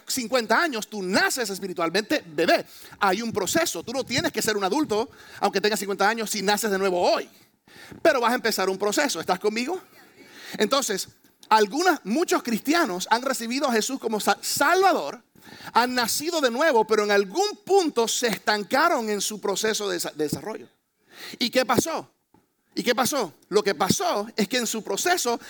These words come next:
se estancaron como bebés o como niños, dejando de crecer, dejando de madurar y dejando de desarrollar a un eventualmente preadolescente, adolescente, joven adulto y adulto maduro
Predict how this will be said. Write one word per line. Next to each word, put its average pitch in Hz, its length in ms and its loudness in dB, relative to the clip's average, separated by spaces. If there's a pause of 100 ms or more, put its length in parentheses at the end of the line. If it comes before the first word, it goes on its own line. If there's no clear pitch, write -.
(160)
se - 160 2
estancaron 294 580 0
como 214 320 2
bebés 285 580 4
o 240 140 -2
como 226 320 2
niños, 247 920 0 (320)
dejando 247 520 2
de 359 140 0
crecer, 247 600 -2 (540)
dejando 233 560 2
de 302 80 0
madurar 202 640 2 (300)
y 233 140 -2
dejando 254 500 2
de 262 80 0
desarrollar 196 1300 0
a 196 140 4
un 277 340 0 (220)
eventualmente 247 840 2
preadolescente, 214 880 0
adolescente, 202 720 0
joven 208 280 2
adulto 190 560 -2
y 165 140 2
adulto 262 680 0
maduro 185 680 0